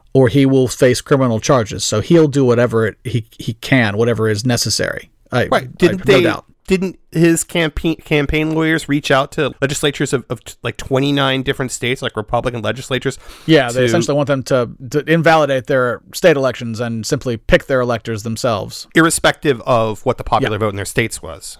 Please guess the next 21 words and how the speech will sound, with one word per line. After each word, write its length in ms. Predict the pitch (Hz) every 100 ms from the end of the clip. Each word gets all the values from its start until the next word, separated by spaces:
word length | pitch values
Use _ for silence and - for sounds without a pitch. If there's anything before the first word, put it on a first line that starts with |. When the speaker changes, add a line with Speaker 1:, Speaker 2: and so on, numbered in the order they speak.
| - _
Speaker 1:
Correct. 400 | - 131 - - _
Speaker 2:
And 520 | 170 160 156 151 143 135 -
from 220 | 160 139
what 140 | 143 151
I've 260 | 196 254
read, 580 | 147 120 104 - 185 - 143 -
there's 220 | 170 190 247
nothing 460 | 285 381 349 277 - -
legally 1120 | 240 254 247 190 185 160 139 110 107 104 - -
preventing 560 | 156 131 131 120 120 113
them 140 | 113
from 260 | - 120 107
doing 340 | 107 110 101
it. 260 | 101 98 -
There, 180 | 143
there's 240 | 160 165 -
some 320 | 175 151 147
dicey 460 | - 165 190 - 170
areas, 380 | 170 170 170 -
but 320 | 139 135 -
really, 560 | 196 269 277 269 254